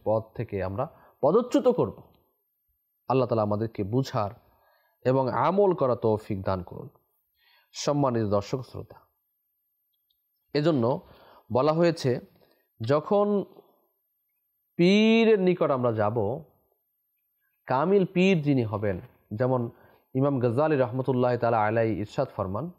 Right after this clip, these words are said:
যে কামিল পীর হবেন। এমনিতে এনার, এ, ইন্তেকাল তো একশো বছরের উপরে হয়ে গিয়েছে। তখন তিনি কিতাবে লিখেছেন,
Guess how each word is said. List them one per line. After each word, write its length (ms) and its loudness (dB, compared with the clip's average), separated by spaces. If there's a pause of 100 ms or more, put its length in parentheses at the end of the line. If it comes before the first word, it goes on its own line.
(160)
যে 120 -12
কামিল 480 0
পীর 380 0
হবেন। 340 -4 (840)
এমনিতে 680 0 (260)
এনার, 320 -2 (160)
এ, 200 -2
ইন্তেকাল 500 0
তো 100 0
একশো 280 0
বছরের 380 -2 (120)
উপরে 280 -2
হয়ে 260 -2
গিয়েছে। 400 -8 (160)
তখন 360 -2
তিনি 280 -2 (200)
কিতাবে 340 -2
লিখেছেন, 460 -4